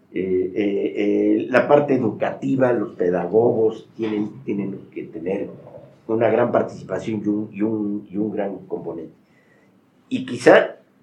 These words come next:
no quizá, seguramente, la participación de comisiones de alumnos. No nos vamos a dar cuenta solos, desde afuera,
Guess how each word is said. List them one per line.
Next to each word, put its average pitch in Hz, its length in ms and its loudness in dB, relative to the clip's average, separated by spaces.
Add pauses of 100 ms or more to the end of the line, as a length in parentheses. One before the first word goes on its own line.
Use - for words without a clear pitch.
(240)
no - 160 -6
quizá, 123 400 -2
seguramente, 135 840 4 (440)
la 127 160 4
participación 131 840 4
de 170 80 4
comisiones 131 500 2
de 120 80 4
alumnos. 92 340 -2 (2250)
No 160 180 8
nos 165 100 8
vamos 165 220 6
a 143 80 8
dar 147 200 10
cuenta 143 580 6 (1000)
solos, 165 720 6
desde 95 200 -2
afuera, 139 520 4